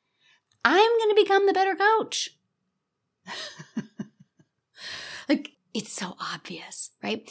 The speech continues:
So not only am I gonna become the better coach, and I'm now gonna be able to coach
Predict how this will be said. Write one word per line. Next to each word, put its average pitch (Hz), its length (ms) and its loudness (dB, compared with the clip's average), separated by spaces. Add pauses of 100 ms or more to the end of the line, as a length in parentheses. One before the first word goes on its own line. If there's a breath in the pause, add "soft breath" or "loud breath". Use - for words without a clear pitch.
(140)
So - 100 -2
not 247 240 0
only 247 260 0
am 220 80 -2
I 190 120 0
gonna 190 160 -2
become 190 260 -4
the 175 80 -4
better 175 220 -8
coach, - 340 -6
and 190 80 -8
I'm 180 80 -4
now 185 200 -4
gonna 196 180 -6
be 180 180 -8
able 202 320 -2
to 165 340 -8 (460)
coach - 580 -2